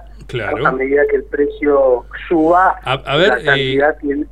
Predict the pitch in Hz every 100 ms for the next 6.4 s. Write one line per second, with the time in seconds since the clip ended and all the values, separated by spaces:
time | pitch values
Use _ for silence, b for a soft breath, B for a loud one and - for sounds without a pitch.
0 | - - - 165 180 151 143 139 139 165
1 | 165 135 143 135 160 156 160 143 143 143
2 | 120 131 120 135 143 156 156 262 214 165
3 | 147 - 214 180 147 139 185 160 156 160
4 | 147 - 202 226 220 147 156 143 147 220
5 | 220 180 190 175 202 123 - - 131 160
6 | 165 175 156 117